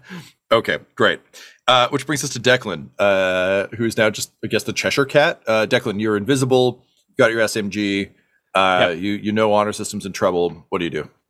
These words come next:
Speaker 2: Uh, how far is the generator away from where he is at the controls?
Speaker 1: Um, it is,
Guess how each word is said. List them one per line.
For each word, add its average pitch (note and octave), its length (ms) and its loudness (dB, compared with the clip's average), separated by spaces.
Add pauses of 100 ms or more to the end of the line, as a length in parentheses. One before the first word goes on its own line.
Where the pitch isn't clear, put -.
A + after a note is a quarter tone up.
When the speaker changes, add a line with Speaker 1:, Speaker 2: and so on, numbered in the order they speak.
(120)
Speaker 2:
Uh, A2+ 100 4
how E3 140 4
far G3 240 -2
is D#3 100 -4
the A#2+ 80 -10
generator G2+ 540 0
away F2 220 0
from F#2+ 160 -6
where E2 120 0
he E2+ 140 -4
is D#2+ 120 -2
at D#2+ 120 -6
the D2+ 40 -12
controls? C#2+ 480 -8 (1000)
Speaker 1:
Um, B2 440 4
it B2+ 140 0
is, B2+ 440 0